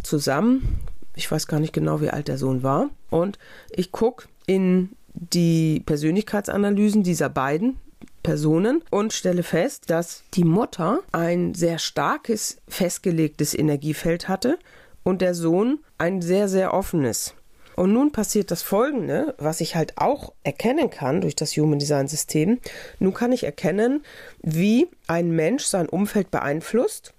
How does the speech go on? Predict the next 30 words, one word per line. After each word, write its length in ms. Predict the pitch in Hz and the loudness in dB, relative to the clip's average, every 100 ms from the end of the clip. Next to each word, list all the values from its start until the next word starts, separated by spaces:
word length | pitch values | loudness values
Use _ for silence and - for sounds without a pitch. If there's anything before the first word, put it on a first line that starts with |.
| _ | _
und 260 | 165 165 156 | -2 0 0
wie 180 | 190 | -2
ein 240 | - 208 196 | 0 2 4
Mensch 460 | 151 180 247 - - | 4 2 0 -6 -8
von 200 | - 165 | -4 -2
seinem 220 | 156 147 | 0 0
Umfeld 540 | - 165 175 196 214 - - - | 0 -2 0 0 0 -4 -18 -6
beeinflusst 680 | 160 - 160 - 185 - 165 | -4 -2 -4 -2 -4 -2 0
wird. 380 | 233 233 - - - - - | 0 0 -8 -20 -20 -20 -4
Und 200 | 185 180 | -2 0
das 160 | 202 | -2
erklärt 480 | - - - 202 190 | -4 -6 -2 0 0
sehr, 300 | 160 185 226 | 0 2 2
sehr 300 | 190 190 208 | 2 2 2
viel 480 | 220 - 180 190 208 | 0 0 2 4 2
im 180 | 202 208 | 2 4
Leben. 360 | 202 185 127 123 - - - | 4 4 0 -6 -14 -20 0
Nun, 420 | 214 220 147 113 - _ - - - | 2 4 0 -6 -14 _ -20 -20 -6
es 220 | 185 - | -6 -4
zeigte 440 | - 175 202 - | -2 -2 -2 -2
sich, 380 | 226 254 403 - - - | 2 2 0 -6 -12 -4
dass 360 | - 170 - | -2 -2 -4
der 180 | - 151 | -2 -2
Sohn 580 | 139 185 262 226 190 285 359 - _ - - - | 0 0 2 0 0 0 0 -6 _ -20 -20 -6
durch 440 | 190 208 220 - - - - - - - - | 0 2 0 -4 -14 -20 -20 -20 -20 -12 -4
ein 380 | 165 170 175 - | 0 0 -2 -2
massives 800 | 165 165 156 - 240 302 302 - | 2 2 2 0 2 2 0 0
Energiefeld 760 | 208 208 185 247 - 202 185 | 0 0 2 0 0 -2 0
der 100 | 170 | 0
Mutter, 520 | 170 233 - 143 - | 0 0 0 -4 -4